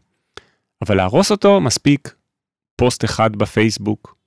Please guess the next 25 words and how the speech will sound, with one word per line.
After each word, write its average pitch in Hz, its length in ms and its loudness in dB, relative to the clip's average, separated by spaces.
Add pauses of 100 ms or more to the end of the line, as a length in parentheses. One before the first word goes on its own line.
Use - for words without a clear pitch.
(1000)
או 123 80 0
בלינקדין, 117 600 0 (360)
או 175 80 2
אפילו 170 240 2
תגובה 123 680 2
מאוד 107 440 0
מאוד, 107 320 -2
אה, 95 300 -2
לא 98 100 -2
יודע, 95 220 -2
אגרסיבית, 113 1080 2
או 98 480 -4 (1080)
שוביניסטית, 117 920 2
או 107 100 -2
כל 139 180 2
דבר 117 280 2
אחר 107 320 0
שמציג 101 560 -2
אתכם 104 260 -2
כאנשים 104 440 -4
מאוד 101 220 0
מאוד 101 240 -2
לא, 95 420 0
אה, 95 220 -4
נעימים, 107 540 2